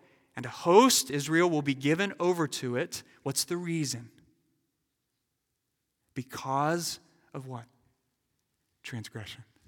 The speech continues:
Because of transgression. To,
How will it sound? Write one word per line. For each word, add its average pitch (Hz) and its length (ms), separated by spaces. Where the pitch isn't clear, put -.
Because - 240
of - 80
transgression. 123 600
To, 131 180